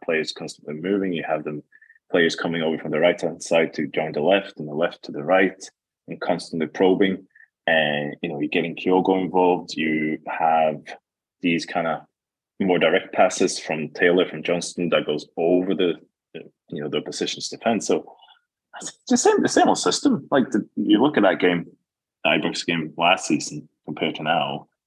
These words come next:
you can see that they're trying to play the s-, same system, but it just, they're doing so much better. So that's essentially it. You just keep playing your own system. You try to bring full ranges out of that block, finding those spaces, especially between the midfield and defensive line. 'Cause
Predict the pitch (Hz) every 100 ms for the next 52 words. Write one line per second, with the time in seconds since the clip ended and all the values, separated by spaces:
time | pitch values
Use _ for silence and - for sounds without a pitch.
0 | _ _ _ - 113 117 - 143 135 107
1 | - 92 87 - 82 80 101 - - 90
2 | 82 - 101 - 71 71 _ - - 87
3 | - - 87 78 82 80 76 76 - 101
4 | - - _ - _ _ - - - _
5 | _ - 202 - - 143 - 101 160 101
6 | 107 - - - _ _ _ _ _ _
7 | 95 90 85 85 - 92 - 98 76 -
8 | 82 80 76 85 82 - _ _ _ _
9 | - 90 82 80 - 78 80 80 85 78
10 | 71 85 90 - - 85 85 80 76 78
11 | - 80 - 78 76 - - - - 80
12 | 78 78 - 78 76 76 _ - 90 98
13 | - 73 73 - 78